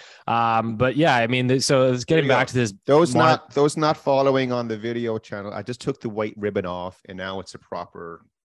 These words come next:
Speaker 1: Jesus.
Speaker 2: lemon loaf. Okay, let's get into the Bank of
Speaker 1: Oh.
Speaker 2: Canada stuff. What they
Speaker 1: Mo-
Speaker 2: said
Speaker 1: Gross.
Speaker 2: and didn't say.
Speaker 1: Yeah, we've got the monetary policy report. So, you know,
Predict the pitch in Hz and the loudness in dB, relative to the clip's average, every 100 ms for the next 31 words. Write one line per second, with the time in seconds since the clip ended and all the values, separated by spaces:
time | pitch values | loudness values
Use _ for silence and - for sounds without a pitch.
0 | _ - - 80 82 - 90 90 82 71 | _ -20 -20 -16 -16 -14 -14 -14 -16 -20
1 | - _ _ - 185 156 185 220 254 247 | -20 _ _ -12 -6 -4 -6 -8 -8 -6
2 | 240 185 185 165 - 135 214 139 - 98 | -6 -6 -8 -10 -14 -12 -12 -14 -14 -18
3 | - - - - 143 139 127 135 - 110 | -18 -18 -18 -8 -4 -4 -4 -6 -6 -10
4 | 98 92 - _ _ 98 139 165 - 85 | -18 -20 -20 _ _ -20 -20 -20 -16 -16
5 | 78 _ _ 151 160 147 170 160 127 127 | -16 _ _ -2 2 2 2 0 0 -2
6 | 131 135 127 101 110 110 - 113 101 107 | -2 -2 -2 -2 -2 -2 -2 -4 -4 -2
7 | 107 104 101 - 110 104 107 123 120 113 | -2 -2 -4 -2 0 0 -2 -4 -4 -4